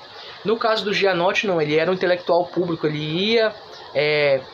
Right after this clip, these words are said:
nos congressos de filosofia, no, nos seminários de filosofia, ele dava entrevista, como vocês puderam ver, né? Cerca de setenta entrevistas. É, e enfim,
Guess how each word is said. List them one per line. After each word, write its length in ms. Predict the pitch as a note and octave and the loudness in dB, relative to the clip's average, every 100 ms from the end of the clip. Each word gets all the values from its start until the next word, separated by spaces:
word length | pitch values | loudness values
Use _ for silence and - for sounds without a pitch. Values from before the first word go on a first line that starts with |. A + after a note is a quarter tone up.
| - | -8
nos 220 | D3+ D#3+ | -4 -2
congressos 520 | G3 F3 D3+ E3+ E3+ | 0 2 2 2 0
de 60 | D3+ | -4
filosofia, 640 | - D#3 D#3 D3+ - F3+ | -2 0 0 -2 -2 0
no, 180 | D#3+ C#3 | 0 0
nos 180 | C#3+ D3 | 0 0
seminários 440 | E3 E3 D3+ D3+ | 0 0 0 -2
de 60 | D3 | -4
filosofia, 640 | - D3 D3+ D3 - E3+ | -2 -2 -2 -6 -4 -2
ele 120 | D3 | -2
dava 220 | C#3 D3+ | 0 0
entrevista, 760 | E3+ E3 D3+ C3+ E3+ - F3 E3+ - - | 0 -2 -4 -4 -4 -2 -2 -4 -8 -6
como 180 | D3+ D3 | -2 0
vocês 200 | D3 D3+ | -2 -2
puderam 360 | - D3+ D#3 C#3+ | 0 0 2 0
ver, 200 | D#3 E3 | 0 0
né? 120 | D#3 - - - | -2 -8 -18 -10
Cerca 300 | - F3+ F3 | -4 -2 0
de 80 | D#3+ | 0
setenta 480 | - F3 - A#3 A#3+ | 2 0 0 0 0
entrevistas. 800 | F#3 F3+ C#3 D#3+ F#3 - - - - - - - - - - C3 | -2 -2 -2 -2 -2 -2 -2 -4 -10 -20 -18 -16 -16 -16 -8 -2
É, 540 | D#3 D#3+ D#3 D3+ D3 - - - - - | 2 2 2 2 0 -4 -18 -20 -14 -2
e 100 | G#3 C#4 | 0 0
enfim, 360 | - E3 C#3 | -2 -4 -4